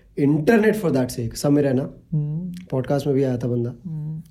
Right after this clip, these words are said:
Speaker 1: लेजेंड है भाई बंदा।
Speaker 2: एपिक भाई,
Speaker 1: ठीक है,
Speaker 2: the, the
Speaker 1: भाई, उसका
Speaker 2: scales
Speaker 1: मेरे को,
Speaker 2: भाई।
Speaker 1: मुझे, मुझे, मुझे याद है अभी भी,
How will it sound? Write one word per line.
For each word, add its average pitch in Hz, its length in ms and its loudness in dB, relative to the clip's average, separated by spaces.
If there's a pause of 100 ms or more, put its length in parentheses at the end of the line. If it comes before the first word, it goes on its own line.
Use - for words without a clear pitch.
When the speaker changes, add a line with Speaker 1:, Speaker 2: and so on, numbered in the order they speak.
(200)
Speaker 1:
लेजेंड 156 280 4
है 139 60 2
भाई 131 140 4
बंदा। 131 340 4
Speaker 2:
एपिक 160 360 2
भाई, 151 300 2
Speaker 1:
ठीक 180 220 4
है, 156 260 4
Speaker 2:
the, - 60 -12
the 156 120 4
Speaker 1:
भाई, 196 200 6
उसका 185 360 4
Speaker 2:
scales 202 260 6
Speaker 1:
मेरे 147 140 6
को, 311 80 4
Speaker 2:
भाई। 302 100 4
Speaker 1:
मुझे, 208 160 6
मुझे, 262 260 4
मुझे 240 360 4
याद 202 420 4
है 208 60 4
अभी 147 160 4
भी, 175 220 -2